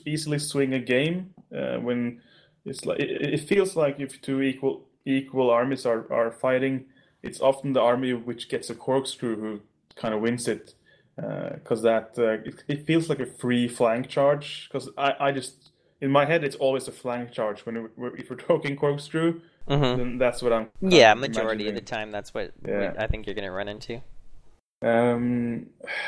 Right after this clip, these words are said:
Speaker 1: and I, I do recall if I've played with new players and, uh, and, uh, ki-, it, it, it's kind of been like a,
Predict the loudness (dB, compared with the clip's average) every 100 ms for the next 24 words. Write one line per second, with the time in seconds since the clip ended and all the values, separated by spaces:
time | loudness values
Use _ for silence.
0 | -8 -8 -8 0 4 4 2 -2 4 6
1 | 6 4 2 2 0 0 2 4 4 0
2 | -2 -8 -4 0 0 -4 -2 0 0 -2
3 | -6 -4 -4 -2 -4 -6 _ -4 -2 0
4 | 0 -2 -6 -16 -20 _ _ _ _ 0
5 | 0 0 2 4 4 0 0 0 -2 -6
6 | -14 -20 _ _ _ _ _ _ -2 2
7 | 4 4 4 2 -2 -6 -14 -14 -14 -14
8 | -14 -12 -10 -10 -10 -10 -12 -18 _ -8
9 | -8 -8 -16 0 0 0 2 4 4 2
10 | 2 2 2 2 0